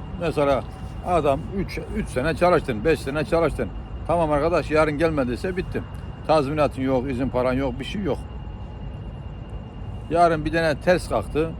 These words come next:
morale bozuldu. Hadi arkadaş, hadi gittiyse bitti. E, benim gözüm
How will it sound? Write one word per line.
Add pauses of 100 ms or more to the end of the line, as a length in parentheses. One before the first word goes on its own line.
(920)
morale
bozuldu.
Hadi
arkadaş, (680)
hadi
gittiyse
bitti. (840)
E,
benim
gözüm